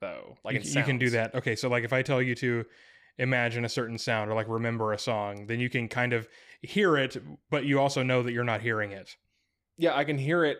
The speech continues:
Speaker 1: enough to, like, sing along to it in time.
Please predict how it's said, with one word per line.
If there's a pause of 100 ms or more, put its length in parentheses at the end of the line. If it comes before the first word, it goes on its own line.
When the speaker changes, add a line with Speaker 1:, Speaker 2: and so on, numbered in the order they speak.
Speaker 1:
enough
to,
like, (100)
sing
along
to
it
in
time.